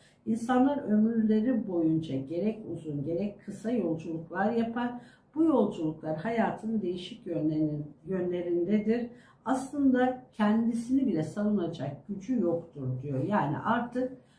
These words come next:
sizin bu aşktan, sevgiden yorgun olduğunuzu, bazı eğer ki bu sürekli küsme, gitme gibi bir şey varsa artık bunun,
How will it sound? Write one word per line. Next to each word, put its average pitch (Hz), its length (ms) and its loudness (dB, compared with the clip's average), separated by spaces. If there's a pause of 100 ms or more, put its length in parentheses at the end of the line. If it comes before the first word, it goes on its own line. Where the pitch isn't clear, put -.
(120)
sizin 208 520 2
bu 208 100 2
aşktan, 175 460 0
sevgiden 160 680 0
yorgun 165 400 -2
olduğunuzu, 220 560 0
bazı 208 360 4
eğer 196 500 0
ki 143 240 -6 (360)
bu 220 140 0 (160)
sürekli - 720 0
küsme, 190 800 0
gitme 208 400 -2
gibi 156 300 0
bir 196 120 -4
şey 135 380 -6
varsa 233 500 -2 (360)
artık 254 600 -2
bunun, 214 540 4